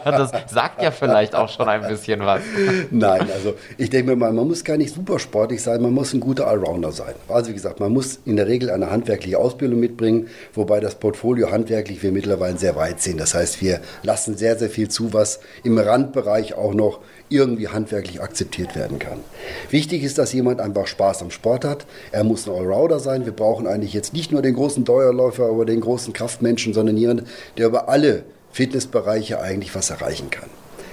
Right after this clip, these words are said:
Speaker 2: Wir sind auf unserer Homepage natürlich auch, äh, oder haben auf unserer Homepage alle Sachen dargestellt, die, die man machen muss. Das heißt, wir haben auch ganz bewusst für unsere Einstellungsprüfung Übungen gewählt, die man trainieren kann.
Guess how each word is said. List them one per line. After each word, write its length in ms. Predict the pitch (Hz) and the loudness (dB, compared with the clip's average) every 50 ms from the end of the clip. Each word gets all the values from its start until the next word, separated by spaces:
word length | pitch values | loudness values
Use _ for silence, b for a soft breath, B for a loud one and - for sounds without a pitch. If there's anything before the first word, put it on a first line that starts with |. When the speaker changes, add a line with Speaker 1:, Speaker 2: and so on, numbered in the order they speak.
| B B B B B B B - | B B B B B B B -2
Speaker 2:
Wir 100 | 117 117 | 0 2
sind 180 | 139 160 180 | 2 2 2
auf 160 | 175 147 131 | 2 0 0
unserer 220 | 147 143 127 123 113 | 0 -2 0 0 0
Homepage 300 | 117 143 160 143 143 143 - | 0 0 0 -2 -4 -4 -2
natürlich 420 | 127 123 - 110 123 127 127 113 - | -2 -2 -2 0 0 0 0 0 0
auch, 360 | - 110 113 117 113 113 - | 0 2 2 2 0 -2 -4
äh, 260 | 95 104 104 104 104 | -4 -2 0 0 -2
oder 240 | - 98 104 - - | -2 -2 -4 -2 0
haben 180 | 101 117 123 113 | 0 0 0 0
auf 160 | 107 - - | -2 -2 -2
unserer 160 | 117 107 95 | 0 0 0
Homepage 300 | 113 117 110 110 101 - - | 0 0 -2 -4 -6 -6 -4
alle 180 | 107 117 117 113 | -2 0 0 0
Sachen 320 | 104 110 101 - 117 104 | 0 -4 -4 -4 -4 -2
dargestellt, 560 | 92 95 95 110 123 139 127 - 123 117 113 | 0 2 2 2 0 -2 -2 -2 -2 -2 0
die, 100 | 117 113 | 0 -2
die 160 | 107 98 104 104 | -2 -2 0 0
man 160 | 107 101 98 | 0 2 0
machen 280 | 98 95 95 95 95 | 0 -2 -4 -4 -2
muss. 260 | 98 123 143 143 - B B B B B B | 0 0 0 0 -4 B B B B B B
Das 160 | 98 - - | -6 -2 0
heißt, 220 | 107 120 120 - | 0 0 0 0
wir 100 | 110 98 | 0 0
haben 160 | 98 113 120 113 | 0 0 0 0
auch 100 | 98 - | 0 2
ganz 260 | - 123 131 127 - | 2 2 2 0 -4
bewusst 340 | - 117 123 127 123 - - | -6 -4 -4 -4 -4 -2 0
für 80 | 117 | 2
unsere 220 | 113 107 107 - - | 2 2 2 0 0
Einstellungsprüfung 1040 | 107 120 120 - 127 120 117 110 - - - 120 120 117 117 - 113 110 110 104 B B B B B B B B B B | 0 -2 0 0 0 0 0 0 -2 -4 0 2 2 2 2 2 2 2 2 2 B B B B B B B B B B
Übungen 480 | 170 160 160 151 151 143 131 127 123 98 | 2 2 2 4 4 4 4 4 2 0
gewählt, 400 | 87 101 82 104 123 135 139 139 | -2 -2 2 2 2 2 2 0
die 80 | 117 110 | 0 0
man 160 | 113 107 - | 0 -2 -2
trainieren 420 | - - 101 104 110 123 117 101 | -2 -2 0 2 2 2 2 0
kann. 200 | - - - - | -4 -8 -14 -18